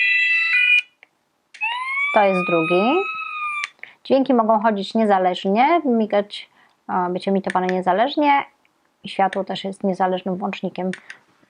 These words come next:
na włączanie. Co mamy w środku? Kabina, krótkofalóweczka, kierownica, którą można nawigować. No i mamy oczywiście, e, tutaj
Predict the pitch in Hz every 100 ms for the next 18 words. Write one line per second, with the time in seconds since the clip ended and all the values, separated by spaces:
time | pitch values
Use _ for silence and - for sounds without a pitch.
0 | _ 208 190 185 175 165 185 180 151 139
1 | 127 - 135 135 139 - - - 339 320
2 | 311 - 240 196 - - - - - -
3 | - - - - - - - - - -
4 | 220 202 185 175 208 _ _ - _ -
5 | _ _ _ _ _ - 294 320 - 262
6 | 247 214 190 170 - 180 190 226 - -
7 | _ _ - _ _ - - 277 269 247
8 | 220 190 - 175 175 208 233 _ _ _
9 | _ - - 190 190 190 180 175 165 190
10 | _ - _ _ 208 196 190 185 175 165
11 | 180 254 - - _ _ - 202 220 233
12 | 214 196 185 185 180 180 - - 170 175
13 | 190 _ _ - 180 160 160 165 165 170
14 | - 165 156 151 156 180